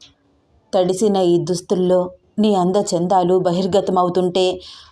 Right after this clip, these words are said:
నువ్వు దేవకన్యలా ఉన్నావు తెలుసా?" అంటూ శివంగి నడుము చుట్టూ చేతులు వేసి పొదివి పట్టుకుని అన్నాడు ప్రతాప్ వర్మ. "నాకు మీరు మన్మధుడిలా కనిపిస్తున్నారు,"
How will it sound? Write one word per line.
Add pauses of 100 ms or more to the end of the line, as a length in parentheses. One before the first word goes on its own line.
నువ్వు
దేవకన్యలా
ఉన్నావు
తెలుసా?" (680)
అంటూ
శివంగి
నడుము
చుట్టూ
చేతులు
వేసి (440)
పొదివి
పట్టుకుని
అన్నాడు
ప్రతాప్
వర్మ. (800)
"నాకు
మీరు
మన్మధుడిలా
కనిపిస్తున్నారు,"